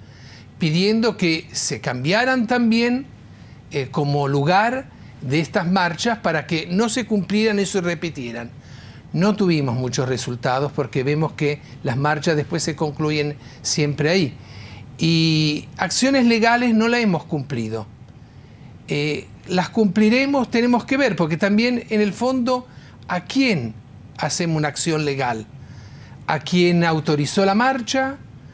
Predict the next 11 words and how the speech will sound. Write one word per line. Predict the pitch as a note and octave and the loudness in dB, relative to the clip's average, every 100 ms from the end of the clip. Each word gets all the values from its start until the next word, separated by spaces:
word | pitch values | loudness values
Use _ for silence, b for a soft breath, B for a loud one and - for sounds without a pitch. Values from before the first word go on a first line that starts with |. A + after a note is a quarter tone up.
| B B | B B
¿A | D3+ D3 | -4 -4
quién, | - F3+ F3 E3+ E3 | 0 2 4 2 2
eh, | D#3+ D#3 B B B B - | 0 -2 B B B B -2
ahí | E3 F#3+ | 0 2
encapuchado | G3 E3 F3 F3 D#3+ F#3 F#3+ F3+ | 2 0 0 0 0 2 2 2
no | E3+ | 0
sabemos | - E3 E3+ E3 | 0 0 0 -2
también | F3 D#3 D#3+ E3+ | -2 -2 0 0
a | D#3+ D3+ | -2 -2
quién | D#3+ | -2
inculpar? | D#3 C#3 D#3+ D3+ F3+ A3 A3 | -2 -4 -4 -2 0 0 0